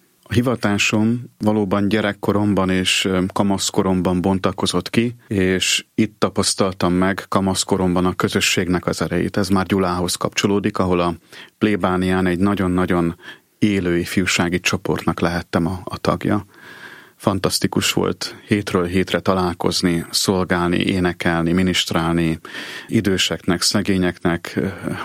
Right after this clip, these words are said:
a Máltai Szeretett Szolgálaton keresztül ebédet hordani,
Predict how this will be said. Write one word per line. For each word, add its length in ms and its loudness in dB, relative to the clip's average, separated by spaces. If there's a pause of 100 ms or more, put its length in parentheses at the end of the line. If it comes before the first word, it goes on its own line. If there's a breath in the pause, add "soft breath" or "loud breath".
a 80 -6
Máltai 420 0
Szeretett 440 0
Szolgálaton 680 0
keresztül 680 -2 (380 loud breath)
ebédet 500 0
hordani, 680 0